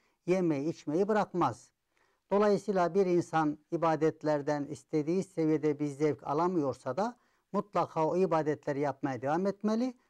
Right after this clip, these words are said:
Zamanla zevk almaya başlayacaktır inşallah. İkincisi, yaptığımız ibadetin ne olduğunu anlamak, mahiyetin hakikatini, gerçeğini bilmek ve o ibadeti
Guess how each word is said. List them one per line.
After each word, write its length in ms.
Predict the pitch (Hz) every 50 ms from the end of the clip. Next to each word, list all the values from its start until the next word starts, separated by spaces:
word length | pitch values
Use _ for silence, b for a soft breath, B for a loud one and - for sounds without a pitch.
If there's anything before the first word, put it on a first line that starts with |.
| b b _
Zamanla 640 | _ 247 247 226 202 185 170 160 151 147 147 143 135
zevk 320 | 131 180 208 202 202 -
almaya 520 | 151 151 147 143 143 156 185 214 240 226
başlayacaktır 680 | 226 226 180 - - 196 175 151 156 143 - _ - 131
inşallah. 580 | 127 120 113 - - 110 101 101 101 98 - - _ _ _ _ _ _ _ _ _ _ _ _ _ _ _ -
İkincisi, 520 | 202 - 240 254 240 208 202 - - 185
yaptığımız 520 | 165 185 185 185 - _ - 214 220 196
ibadetin 640 | 196 190 170 180 175 175 175 170 - - 202 196 190
ne 80 | 196
olduğunu 480 | 202 190 175 170 160 151 160 165 160 156
anlamak, 580 | 147 151 147 147 135 139 135 - - - - _ _ _ _ _ _ _ _ _ _ _
mahiyetin 540 | 160 165 165 165 165 165 165 160 - 175 170
hakikatini, 800 | 165 165 - - 170 - - 160 156 - - 156 160 160 151 139
gerçeğini 680 | 147 151 151 127 - - - 151 151 151 160 170 160 143
bilmek 480 | 151 139 135 147 190 226 220 - _ _ _ _ _ _ _ _ _ _ _
ve 260 | 147 180 208 240 240 202
o 200 | - - 185 226
ibadeti 800 | 254 254 208 202 175 156 131 143 135 - - 226 247 262 262